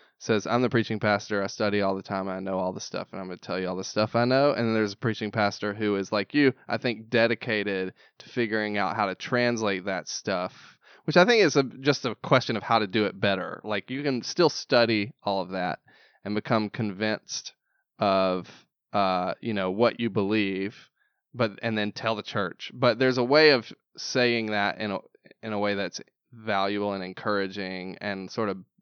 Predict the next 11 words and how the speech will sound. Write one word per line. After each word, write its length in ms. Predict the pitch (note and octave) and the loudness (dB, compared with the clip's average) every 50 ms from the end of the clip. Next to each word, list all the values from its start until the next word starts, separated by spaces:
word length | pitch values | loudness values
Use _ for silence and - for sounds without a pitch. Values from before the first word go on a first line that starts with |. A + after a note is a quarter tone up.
| _ - F#2+ - _ _ _ _ _ | _ -20 -20 -20 _ _ _ _ _
concrete 760 | - - B2+ A#2 A2+ G#2+ - - - A#2 G#2+ G2+ - - - | -6 -2 -2 -2 -2 -4 -6 -4 -2 -2 -2 -2 -4 -8 -16
for 260 | - - - G#2+ G2+ | -20 -8 -6 -6 -4
the, 340 | F#2+ F#2+ F#2 F#2+ F2+ E2+ E2 _ _ _ _ _ - | -4 -4 -6 -6 -6 -6 -8 _ _ _ _ _ -10
the 140 | A2 G#2+ F#2+ | -10 -10 -8
church 360 | - - G#2+ G2 F2+ - - | -8 -6 -8 -8 -8 -8 -8
that 180 | - F2+ D#2 - | -8 -6 -6 -6
you're 300 | F#2 F#2+ F2+ F2+ E2 B1 | -8 -8 -8 -8 -8 -10
responsible 720 | D2 F#2 - - - F2 E2+ - - - - F2 - - | -10 -10 -10 -10 -8 -8 -10 -10 -12 -14 -14 -16 -16 -14
for. 340 | _ - - - - C#3 - _ _ _ _ _ _ | _ -14 -12 -12 -14 -14 -18 _ _ _ _ _ _
It 140 | - C3+ - | -4 -4 -2
s-, 200 | - - - - | -2 -4 -4 -4